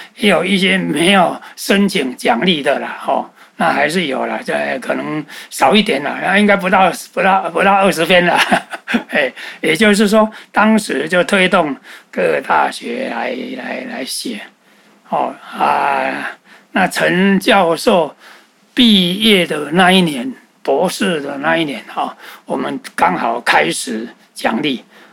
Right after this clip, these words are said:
啊，他已经毕业了，所以他也不知道要申请，申请也没有用，因为已经毕业了嘛。所以他一毕业就到中兴大学当副教授了嘛。啊，所以一九九零年代呢，陈老师也参与了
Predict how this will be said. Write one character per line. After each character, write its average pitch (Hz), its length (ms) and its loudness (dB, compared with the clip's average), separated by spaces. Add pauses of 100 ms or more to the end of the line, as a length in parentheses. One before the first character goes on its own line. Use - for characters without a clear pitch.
(200)
啊， 190 120 -2
他 185 260 2
已 139 60 -2
经 180 220 0
毕 190 160 2
业 160 160 4
了， 139 200 -2
所 170 240 -2
以 151 100 -2
他 175 360 2 (300)
也 151 240 -2
不 - 180 0
知 214 160 2
道 196 160 2
要 190 140 4
申 190 200 0
请， 135 240 0
申 214 220 0
请 - 140 -8
也 160 80 -6
没 147 160 -2
有 156 120 2
用， 170 240 2
因 190 140 0
为 175 300 -2 (240)
已 - 80 -14
经 220 160 2
毕 233 140 2
业 214 140 2
了 160 120 0
嘛。 120 160 -8 (360)
所 185 200 -2
以 160 80 0
他 185 160 2
一 185 80 0
毕 185 120 0
业 180 140 4
就 175 160 0
到 180 140 4
中 180 240 -2
兴 175 220 -2
大 175 200 0
学 131 260 -6
当 156 220 -2 (640)
副 185 120 -4
教 147 160 0
授 143 200 -4
了 120 80 -4
嘛。 101 140 -10 (640)
啊， 127 180 -4
所 156 160 0
以 175 60 -2
一 202 100 4
九 139 240 0 (300)
九 139 160 -4
零 156 160 -2
年 160 120 2
代 180 200 4
呢， 143 200 0 (240)
陈 180 540 0
老 123 240 2
师 170 260 -4
也 135 120 -4
参 175 280 0
与 165 200 -2
了 135 180 -6